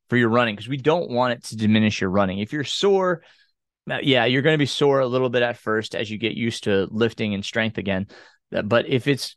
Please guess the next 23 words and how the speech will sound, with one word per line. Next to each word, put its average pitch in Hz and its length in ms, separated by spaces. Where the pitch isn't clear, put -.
constantly 147 640
making 120 340
you 104 140
tired, 110 520
like, 95 220
for - 160
two - 260
weeks, 131 320
you're 107 140
just, 107 260
you 101 120
know, 95 280
you're 95 220
sluggish, - 880
you're 117 120
probably 147 480
doing 123 420
too - 220
much, 131 280
either 107 200
too - 240
much 127 220
running 143 400